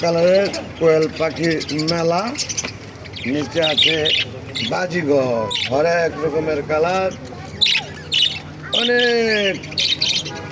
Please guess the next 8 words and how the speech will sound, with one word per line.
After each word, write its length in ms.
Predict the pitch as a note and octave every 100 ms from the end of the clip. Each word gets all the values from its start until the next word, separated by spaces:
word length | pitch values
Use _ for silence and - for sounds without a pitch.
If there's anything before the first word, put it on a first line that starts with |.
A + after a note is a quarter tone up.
| - -
সুন্দর 340 | F3 F3+ F3 F3 E3+
লাগছে 280 | D3 C#3+ E3 F3+
দেখতে, 340 | - - G3 G3 F3+
মাশাআল্লাহ। 840 | E3+ D3+ E3 D#3+ D#3+ C#3 D#3 D3 A#2 - - - - - - - - - -
পড়তেছে, 560 | D3 D3 - E3 - F3 F#3 D#3+ - - - - -
খাচ্ছে, 440 | D#3+ D#3+ - - E3+ D3
পানি 200 | D#3+ D#3+ D3
খাচ্ছে, 300 | E3 -